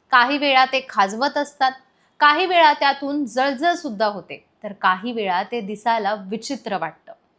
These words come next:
आणि त्यामुळे मनात भीती बसते की हे काही गंभीर आजाराचं लक्षण तर नाही ना?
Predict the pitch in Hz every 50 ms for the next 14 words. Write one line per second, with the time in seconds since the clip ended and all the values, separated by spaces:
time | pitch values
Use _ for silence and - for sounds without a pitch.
0 | _ _ _ _ _ _ - 190 202 214 202 214 196 196 208 202 202 226 233 214
1 | 196 185 190 220 240 220 247 254 247 254 277 262 269 269 262 - - 247 247 247
2 | _ _ _ _ _ _ _ _ _ _ - 247 214 - - 226 247 247 - 285
3 | 277 302 285 226 226 220 214 214 240 285 - - - 214 202 196 240 247 269 285
4 | 285 - 320 302 277 233 196 214 - - 311 320 320 320 339 339 330 320 330 311
5 | 302 311 302 320